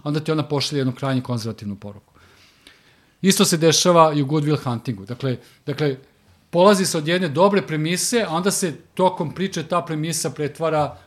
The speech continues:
u vlastitu suprotnost, prvo ovim, da ti ideš u školu da bi s-, tebi bilo dobro, a nije te briga za druge, i to radiš uz blagoslov te zajednice, jer tvoj najbolji drug ti kaže, "Da, da, to je ispravno, iako svi znamo da nije." A završava se cijela priča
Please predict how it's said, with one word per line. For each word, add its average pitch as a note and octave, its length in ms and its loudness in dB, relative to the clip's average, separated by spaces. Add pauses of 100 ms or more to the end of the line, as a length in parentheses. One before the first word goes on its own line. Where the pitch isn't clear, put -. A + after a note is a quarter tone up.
u C#3 80 -8
vlastitu C#3 420 -2
suprotnost, E3 680 -2
prvo D3 360 2
ovim, F#3+ 240 0 (240)
da C#3 120 -6
ti F3 220 -4
ideš E3 240 -4
u D3 60 -4
školu E3 300 -2
da C#3+ 100 -2
bi B2+ 80 -4
s-, - 220 -10
tebi D#3+ 240 2
bilo D3+ 240 0
dobro, C#3+ 420 0 (160)
a C3 60 -6
nije D3 200 0
te D3+ 80 -6
briga C#3 280 -2
za A#2+ 140 -4
druge, B2+ 420 -2 (220)
i C#3+ 80 -4
to F3 240 6
radiš E3 440 4 (280)
uz C#3+ 280 -2 (260)
blagoslov D#3+ 640 4 (120)
te E3 140 2
zajednice, D3+ 580 2
jer B2+ 180 0
tvoj E3+ 200 2
najbolji G3 360 4
drug F#3+ 220 2
ti D3+ 120 -8
kaže, D#3 260 2
"Da, C3+ 120 0
da, D#3 160 2
to C#3+ 260 -4
je C3+ 120 2
ispravno, E3 520 -2 (220)
iako D3 260 0
svi D#3+ 180 -2
znamo C#3 280 2
da A#2+ 120 -2
nije." C3+ 340 -2 (1080)
A C#3 140 2
završava G#3+ 480 6
se G#3 100 2
cijela B3+ 240 6
priča A#3 380 2